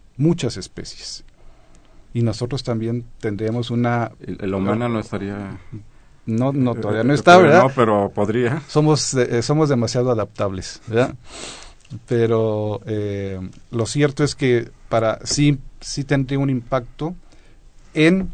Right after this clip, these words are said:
Speaker 1: las especies y por tanto se rompen las cadenas alimentarias y por lo tanto nos va a afectar a la humanidad porque no vamos a, no va a ser fácil conseguir alimentos y va a ser más difícil vivir en situaciones tan adversas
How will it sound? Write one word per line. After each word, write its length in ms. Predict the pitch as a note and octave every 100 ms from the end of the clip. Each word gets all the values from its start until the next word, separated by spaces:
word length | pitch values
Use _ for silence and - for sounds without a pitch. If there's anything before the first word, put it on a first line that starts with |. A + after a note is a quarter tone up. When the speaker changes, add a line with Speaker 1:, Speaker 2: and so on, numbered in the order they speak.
| -
Speaker 1:
las 240 | A#2 G#2+
especies 520 | A#2 - C3 A#2 B2 B2+
y 60 |
por 200 | B2 A2
tanto 260 | - A#2 B2
se 140 | A#2+
rompen 420 | A2 C#3+ D#3 C#3+
las 140 | B2 -
cadenas 480 | A2 G2+ G2 G#2+ A2
alimentarias 800 | F#2+ F#2 E2+ F#2 F#2+ C3+ - - - - - - - -
y 60 |
por 140 | - G#2+
lo 120 | G#2
tanto 320 | A#2+ A#2 A#2+
nos 120 | G#2+
va 60 | A#2
a 40 |
afectar 400 | B2+ B2 - G#2+
a 40 | G#2+
la 80 |
humanidad 540 | G2+ F#2+ F#2 F#2 F#2+ G#2
porque 200 | - -
no 100 | G2+
vamos 180 | A#2+ A#2+
a, 80 | A#2
no 100 | A#2
va 80 | A#2
a 40 |
ser 120 | A2 G#2+
fácil 300 | A2 G2+ G#2
conseguir 420 | G2 G2 G2+ -
alimentos 600 | G2 F#2+ F#2+ G2 A2 - - _ -
y 180 | - B2
va 120 | A2+
a 40 | G#2+
ser 140 | A#2
más 160 | A2+ A#2
difícil 380 | A2 G#2 G2 A#2+
vivir 380 | G#2+ A2 A#2 -
en 140 | G#2+
situaciones 720 | G#2 G2 F#2 G#2 G2+ A#2 - - - - - - - - -
tan 160 | G#2+
adversas 600 | G#2+ A2+ A#2 G#2 C#3 C#3